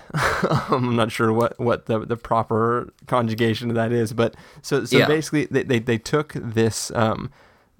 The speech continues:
Speaker 1: th-, this vaccine and, and made it, like, the just, just super vi-, like, a super strong, very rapid, crazy virus. Um, and, you know, the consequence for the apes was that it made them hyper intelligent. But we establish in Rise of the Apes that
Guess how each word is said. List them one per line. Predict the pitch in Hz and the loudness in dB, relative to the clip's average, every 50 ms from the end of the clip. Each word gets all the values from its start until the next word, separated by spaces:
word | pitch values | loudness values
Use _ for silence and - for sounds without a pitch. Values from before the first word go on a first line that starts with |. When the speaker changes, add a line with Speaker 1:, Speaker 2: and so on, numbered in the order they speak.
| - 117 | -6 -2
Speaker 1:
th-, | 117 113 - - | -2 -2 0 0
this | 107 110 107 | -2 -2 -2
vaccine | 120 110 113 113 120 113 - - - 113 110 110 107 | 0 0 2 2 2 0 -2 -2 -2 0 0 2 0
and, | 107 107 110 - | 0 0 -2 -2
and | - 110 110 110 110 110 | -2 -2 -2 0 0 2
made | 113 113 110 | 2 2 2
it, | 117 - | 2 2
like, | - 117 110 110 - - - _ _ _ _ _ - | 2 0 0 0 -2 -6 -12 _ _ _ _ _ -4
the | 117 113 | -4 -2
just, | 95 113 104 - - _ _ _ - | -2 -2 -4 -6 -8 _ _ _ -8
just | 120 110 - - _ _ _ _ _ | -6 -6 -6 -8 _ _ _ _ _
super | - - - - - 170 156 143 135 113 | -8 -4 -2 0 2 2 2 2 0 0
vi-, | 107 113 107 - | 2 0 0 0
like, | - 117 117 113 110 - - - | 0 0 0 0 -2 -4 -8 -10
a | 113 | -10
super | - - - 147 139 139 113 | -6 -2 -2 0 0 0 -2
strong, | - - 127 117 113 113 110 113 110 - | 0 2 2 4 4 2 2 0 -4 -6
very | - 110 104 117 117 120 120 | -8 -2 0 2 4 4 4
rapid, | 113 110 110 107 107 110 - 110 110 107 - - | 4 4 2 2 2 0 0 0 -2 -2 -4 -6
crazy | - - 123 117 117 113 104 107 104 | -4 0 2 2 4 2 2 0 0
virus. | 101 107 104 104 107 107 107 110 - - | 0 0 2 2 2 0 -2 -4 -4 -4
Um, | 90 117 113 95 87 104 123 - - - - _ _ _ _ - | -2 0 0 0 -2 -4 -8 -10 -14 -20 -20 _ _ _ _ 0
and, | 127 120 120 117 117 117 110 - - - _ _ _ - | 2 2 2 2 2 0 -2 -6 -10 -20 _ _ _ -4
you | - 123 113 | 0 0 2
know, | 113 113 | 2 2
the | 110 113 110 | 0 -2 -4
consequence | - - 135 127 127 - 123 - 117 110 110 - | -4 -2 0 0 0 -2 -2 -2 0 0 -2 -2
for | - 120 | -2 -2
the | 110 107 120 | 0 2 2
apes | 135 127 117 113 - | 2 2 0 -2 -4
was | - 107 101 | -4 -4 -2
that | 104 107 98 | -2 -2 -2
it | |
made | 101 110 110 107 | 0 -2 -2 -2
them | 107 107 | -2 -2
hyper | 117 113 - - - | -2 -2 -2 -4 -6
intelligent. | - - 127 123 117 110 113 110 107 | -4 0 0 0 2 0 -2 -2 -4
But | - 113 113 | -4 -2 0
we | 123 117 | 0 0
establish | 110 - - 156 160 170 165 147 131 - - | -2 -2 0 0 0 2 2 0 -2 -2 0
in | 123 110 107 107 | 0 0 0 2
Rise | 107 104 104 104 104 104 | 2 2 0 0 -2 -2
of | 104 | -2
the | 101 101 | -4 -4
Apes | 101 107 107 - - | -4 -4 -6 -8 -8
that | - 120 117 113 110 - - | -6 -4 -2 -2 -2 -4 -6